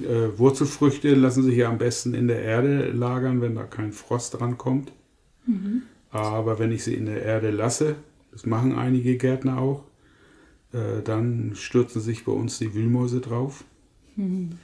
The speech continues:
Speaker 1: Das heißt, ich muss Bedingungen schaffen, wie als wären die Wurzelfrüchte in der Erde, aber es kommen keine Nagetiere ran. Und
Speaker 2: Mhm.
Speaker 1: da haben wir so Betonschächte in der Erde eingelassen.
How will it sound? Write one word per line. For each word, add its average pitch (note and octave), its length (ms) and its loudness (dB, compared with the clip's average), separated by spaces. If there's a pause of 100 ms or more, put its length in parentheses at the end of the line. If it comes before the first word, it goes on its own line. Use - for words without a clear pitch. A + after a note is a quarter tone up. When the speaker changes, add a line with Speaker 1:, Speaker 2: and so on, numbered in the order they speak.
(200)
Speaker 1:
Das - 200 -12
heißt, A2+ 200 0
ich A2 140 -4
muss A2 260 -2
Bedingungen B2 600 4
schaffen, C3 640 0
wie B2+ 340 4
als A#2 300 -4
wären A2+ 380 4
die G#2 240 -6 (800)
Wurzelfrüchte A#2 640 -4
in A2 100 -2
der G#2+ 140 -2
Erde, B2 400 0
aber A2 320 0 (140)
es - 180 -8
kommen G2+ 200 -6
keine G#2+ 440 -4 (200)
Nagetiere F#2+ 720 -6 (120)
ran. F2 220 -14 (380)
Und A3+ 300 0
Speaker 2:
Mhm. F3+ 320 -4 (320)
Speaker 1:
da G#2 140 -8
haben G#2 140 -8
wir G#2+ 120 -6
so G#2 140 -8
Betonschächte A#2 800 -2
in A#2+ 120 0
der A2 140 -2
Erde A#2 340 0
eingelassen. B2 680 0